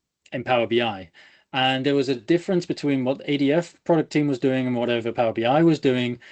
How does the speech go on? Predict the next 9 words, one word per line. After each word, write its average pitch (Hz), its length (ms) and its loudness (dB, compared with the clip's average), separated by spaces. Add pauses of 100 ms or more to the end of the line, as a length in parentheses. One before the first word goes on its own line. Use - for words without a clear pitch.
(160)
And 113 120 -12
Power 165 240 4
B 143 160 0
I 127 480 -2
would 120 220 -6
block 131 340 -2
any 165 380 0
I 139 340 -4
P 135 440 2